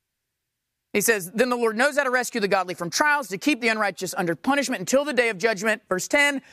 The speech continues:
"and especially, especially those who indulge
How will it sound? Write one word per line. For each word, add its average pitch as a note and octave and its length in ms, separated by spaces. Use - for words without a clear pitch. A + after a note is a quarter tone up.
"and G#3+ 180
especially, C4+ 1300
especially C4 1120
those A3+ 720
who F#3 120
indulge D3+ 640